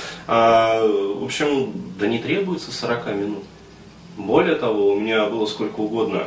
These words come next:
женщин, а, вот, которым, э, ну, которые любили быстрый секс, вообще говоря. И нормально все было у них, все в порядке, понимаешь? То есть, э, без особых прелюдий, как бы, то есть, вот,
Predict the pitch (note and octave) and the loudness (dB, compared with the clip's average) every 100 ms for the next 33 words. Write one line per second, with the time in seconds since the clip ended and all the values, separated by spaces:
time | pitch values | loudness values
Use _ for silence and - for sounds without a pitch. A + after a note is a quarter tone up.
0 | - - F3 A3+ - - - - - - | -4 2 4 2 -4 -10 -16 -20 -20 -20
1 | - A2+ A2+ A2 G2+ A2 D3 C#3 A#2+ A2 | -2 4 6 6 2 0 4 4 4 2
2 | G#2+ A2 A2 G#2+ G#2 G#2+ G2+ G#2 A#2 A2 | 0 0 2 2 0 0 -2 -2 0 2
3 | G#2+ G#2+ A2 G2+ - - - G#2+ - F2 | 2 0 -2 -2 -2 -4 -6 -8 -6 -8
4 | - - - - - - F2+ G2 - - | -10 -16 -18 -14 -10 -8 -6 -6 -6 -12
5 | - - - - G#2+ G2+ G2+ - G#3 G3+ | -20 -20 -20 -8 -4 0 2 2 0 0
6 | D3 - G#2+ G#2 F#2+ E2+ - - D#3 - | -2 -6 -6 -4 -4 -8 -10 -2 -2 0
7 | D3 D3+ - - - C3+ - - G#2+ - | -2 -2 -6 -8 -6 -2 -2 -2 -4 -4
8 | - - - A2 A2+ A2 A2 G#2 G2 - | -12 -16 -8 0 4 6 4 2 0 -4
9 | - A#2 A#2 C3 - E3+ - - G#2 G2+ | -6 -2 2 2 2 0 -2 -2 -4 -2
10 | B2 B2+ A2 G#2+ G2+ G2 G2+ - F2 E2+ | -2 -4 -6 -6 -6 -2 -2 -4 -6 -10
11 | - - - - - | -6 -6 -6 -6 -8